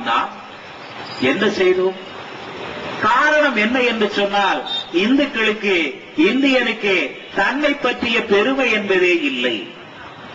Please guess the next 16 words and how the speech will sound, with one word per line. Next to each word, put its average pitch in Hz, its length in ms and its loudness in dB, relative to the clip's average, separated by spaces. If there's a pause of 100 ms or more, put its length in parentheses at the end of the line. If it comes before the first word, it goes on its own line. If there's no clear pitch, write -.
(1700)
அவன் 277 260 4
கேட்கிறான், 262 440 2 (880)
"இந்தியாவில் 220 680 2 (580)
நீங்கள் 208 300 2
என்ன 208 200 0
கண்டுபிடித்தீர்கள்?" 165 880 0 (380)
"நாங்க 202 240 2
ராக்கெட் 208 340 0
கண்டுபிடிச்சிருக்கோம், 208 560 2
விமானம் 208 340 2
கண்டுபிடிச்சிருக்கிறோம், 202 720 2 (260)
ஓடுற 220 320 2
காரு, 196 380 2
படகு 208 380 0
எல்லாமே 233 400 2
கண்டுபிடித்திருக்கிறோம். 208 840 2